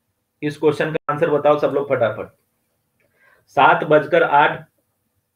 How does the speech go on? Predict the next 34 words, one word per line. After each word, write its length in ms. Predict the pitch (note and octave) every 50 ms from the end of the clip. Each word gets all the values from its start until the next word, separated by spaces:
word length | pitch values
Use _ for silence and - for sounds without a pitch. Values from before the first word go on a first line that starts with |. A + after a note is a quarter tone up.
| _ _ _ _ _ _ _ _ - -
सात 260 | - C#3 D3+ F3 - -
और 200 | D#3 E3 E3 D#3+
आठ 240 | D3+ D3+ D#3+ D#3 D#3+
बजे 280 | D3 C#3+ C#3+ C#3+ D3+ D3
के 140 | C#3+ D3 C#3
बीच, 300 | B2 B2 A2+ G2+ - - _ _ _ _ _ _
सात 240 | - B2+ C#3 C#3+ -
और 100 | D3+ D3
आठ 220 | D3 D3 D3 D3 -
के 100 | D3+ B2+
बीच 280 | A#2+ B2+ C#3 D3+ D#3 -
किस 260 | _ - G3+ G3+ G3+ -
समय 380 | D#3+ C#3+ C#3 C3+ C#3 D#3 - C#3
घड़ी 260 | B2+ C#3 C#3 D#3+ E3+
की 120 | D#3 D#3+ -
सुइयां 300 | - C3+ C3+ D#3 E3 -
एक 220 | - E3+ F3+ E3+
साथ 260 | - D3 C3+ A#2 - A#2+
होंगी, 300 | A2 G#2 G2 G2+ - - _ _ _ _ _ _ _ _ _ _ _ _ _ _ _ _ _ _ _ _ _ _ _ -
घड़ी 240 | D#3+ E3 E3+ E3+ E3
की 80 | D#3 D3+
सुइयां 320 | - D3+ C#3 C#3+ D#3+ E3 -
एक 240 | - D#3 D#3+ D#3+
साथ 260 | - D3+ C3 B2+ B2+ A#2
होंगी 320 | A2 G2+ F#2+ F2 E2+ - _ _ _ _ _ _ -
सात 240 | C#3 C#3 D3 - D3+
और 100 | C#3+ C#3+
आठ 180 | C3+ C3+ C3 B2+
बजे 200 | B2+ A#2+ A#2+ A#2
के 120 | A2+ A#2
बीच, 340 | F#2+ - E2+ - - _ _ _ _ _ _ _ _ _ _ _ _ _ _ _ _ _ _ _ _ _ _ _ _ _ _ _ _ _ _ _ _ _ _ _ _ _ _ _ _ _ _ _ _ _ _ _ _ _ _ _ _ _ _ _ _ _ _ _ _ _ _ _ _ _ _ _ _ _ _ _ _ _ _ _ _ _ _ _ _ _ _ _ _ _ _ -
सात 240 | B2+ B2+ C#3 C3+ D3
और 140 | C#3 C3+ C3+
आठ, 240 | A#2 A2+ A2 -